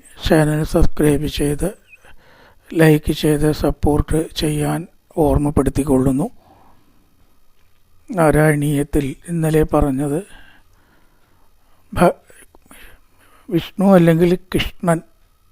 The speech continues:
മറ്റ് ദേവനിൽ നിന്നുള്ള എങ്ങനെ വ്യത്യാസപ്പെട്ടിരിക്കുന്നു. പ്രധാനമായും മൂന്ന് വ്യത്യാസങ്ങളാണ്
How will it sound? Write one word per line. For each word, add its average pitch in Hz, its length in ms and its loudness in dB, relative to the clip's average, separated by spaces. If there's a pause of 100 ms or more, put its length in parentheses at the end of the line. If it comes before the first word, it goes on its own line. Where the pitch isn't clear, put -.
(560)
മറ്റ് 170 260 4 (100)
ദേവനിൽ 160 540 6
നിന്നുള്ള 160 420 0 (1700)
എങ്ങനെ 185 320 4
വ്യത്യാസപ്പെട്ടിരിക്കുന്നു. 160 1300 4 (560)
പ്രധാനമായും 175 800 6 (1000)
മൂന്ന് 240 360 10
വ്യത്യാസങ്ങളാണ് 175 840 6